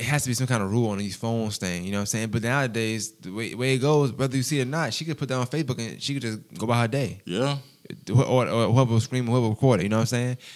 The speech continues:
Speaker 1: These kids got fast access now. It's not, it's not only that it's phones, it's new day and age, social media. She could just be going live. You go live, that's it. You can't take that back.
Speaker 2: Yeah.
Speaker 1: You know what I'm saying? You live, that's it. Uh, it's, it's a lot of things that go into it. I, but I do feel like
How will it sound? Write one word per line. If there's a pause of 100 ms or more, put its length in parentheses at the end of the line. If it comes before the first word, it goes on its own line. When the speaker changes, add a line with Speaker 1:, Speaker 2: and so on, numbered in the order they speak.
(100)
Speaker 1:
These
kids
got
fast
access
now.
It's
not,
it's
not
only
that
it's
phones, (180)
it's
new
day
and
age, (160)
social
media. (240)
She
could
just
be
going
live.
You
go
live,
that's
it.
You
can't
take
that
back.
Speaker 2:
Yeah.
Speaker 1:
You
know
what
I'm
saying?
You
live,
that's
it. (460)
Uh,
it's,
it's
a
lot
of
things
that
go
into
it.
I,
but
I
do
feel
like